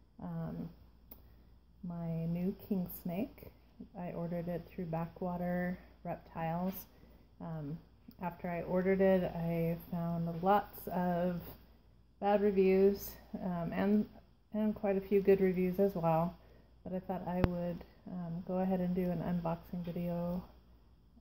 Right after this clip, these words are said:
of my experience. Um, I'm, I got a notice that I was supposed to sign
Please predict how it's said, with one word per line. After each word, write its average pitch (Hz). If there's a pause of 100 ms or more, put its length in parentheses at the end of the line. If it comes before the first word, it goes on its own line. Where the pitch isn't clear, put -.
(220)
of 170
my 240
experience. - (460)
Um, 165
I'm, 165 (1500)
I 196
got 196
a 196
notice 190
that 190
I 185
was 180
supposed 196
to 180 (300)
sign 196